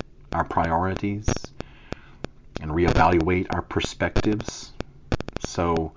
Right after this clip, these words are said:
that in the end we can blossom into the vessels that we were really designed to be. We are really, we're really so blessed in that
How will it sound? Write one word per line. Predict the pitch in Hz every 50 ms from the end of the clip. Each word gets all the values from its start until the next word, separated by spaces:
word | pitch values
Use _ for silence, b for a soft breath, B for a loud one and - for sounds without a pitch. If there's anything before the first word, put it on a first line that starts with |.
| B B B B B
that | B 87 92
in | 92 90
the | 85 82 85 90
end | 104 98 87 82 82 80
we | 82 82 82
can | 78 - - 82 78 76
blossom | 71 78 78 78 80 87 98 - - 80 73 71 71 73 73
into | - 78 78 78 76 - - 78
the | 71 76 71
vessels | 71 82 80 85 - - - 69 67 69 73 -
that | - 76 69
we | 76 80 78
were | 78 78
really | 76 76 80 85 85 80
designed | 82 85 80 - 82 80 82 85 90 87
to | - -
be. | 87 82 98 110 120 92 - - - - - - - - - - - - - - - - - - - - - - - - - - - B B B B B B B B B B B B B B B B B B B B B B - - -
We | 92 98 117
are | 117 104
really, | 98 107 113 107 95 87 80 78 - - - - - - - - - - - - - - - - - - - - - - - - - -
we're | 110 110 110
really | 120 123 117 104
so | - - - 110 107
blessed | 101 101 92 82 82 78 76 71 - - - - - - - - - - b b b b b b b b b b b b b b b b b b b
in | - 98 92 92 87
that | 92 92